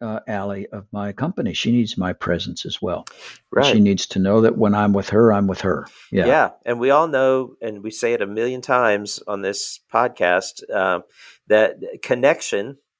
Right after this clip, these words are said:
Speaker 2: is
Speaker 1: Yeah.
Speaker 2: our, is our key, you know?
Speaker 1: Right.
Speaker 2: And,
Speaker 1: Yeah.
Speaker 2: uh, and, and the idea that,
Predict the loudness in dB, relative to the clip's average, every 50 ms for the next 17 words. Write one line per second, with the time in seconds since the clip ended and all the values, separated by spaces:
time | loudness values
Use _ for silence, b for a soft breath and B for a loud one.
0 | _ _ _ -2 0 2 2 2 0 -2 -6 -6 -8 -10 -6 _ 2 4 4 4
1 | 2 0 0 0 0 0 -2 _ _ _ -8 -8 -6 -4 -2 -2 -2 -2 -4 -10
2 | -14 -12 -10 -10 -12 -14 -16 _ _ _ _ _ _ _ _ _ -6 -2 0 2
3 | 2 2 4 4 6 6 6 4 B B B B 2 2 4 4 2 0 -2 -4
4 | -2 0 2 2 2 2 0 -2 -2 0 2 2 2 0 -2 -4 -2 -2 -2 -2
5 | -4 -4 -4 -4 -4 -4 -2 0 0 0 0 -2 -4 -2 0 2 0 2 2 2
6 | 2 2 0 -2 -6